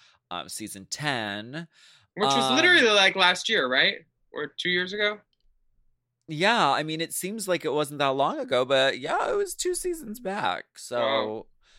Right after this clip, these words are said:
Speaker 1: some time has surpassed, and she's definitely grown, uh, being here. You can definitely tell. Um, and
Speaker 2: Shea-
Speaker 1: then Shea Couleé.
Speaker 2: Oh.
Speaker 1: Shea Couleé.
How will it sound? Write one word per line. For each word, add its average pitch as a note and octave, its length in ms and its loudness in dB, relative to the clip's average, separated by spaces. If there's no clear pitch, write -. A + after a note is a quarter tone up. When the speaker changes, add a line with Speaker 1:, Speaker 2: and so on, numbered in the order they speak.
Speaker 1:
some D3+ 260 -8
time D3+ 320 -4
has C3+ 280 -4
surpassed, G2+ 720 -2
and A2+ 140 -8
she's D3+ 240 -6
definitely G2 400 -4
grown, F2+ 720 -8
uh, F2+ 200 -6
being F2 320 -14
here. E2 200 -14
You D#2 180 -16
can F#2 160 -20
definitely D2+ 380 -14
tell. G1+ 500 -14
Um, G#2 420 -8
and C#3 400 0
Speaker 2:
Shea- - 280 8
Speaker 1:
then D#3+ 400 0
Shea C#3 400 0
Couleé. G#2+ 480 0
Speaker 2:
Oh. C3+ 320 -2
Speaker 1:
Shea A3+ 540 4
Couleé. C4+ 1500 4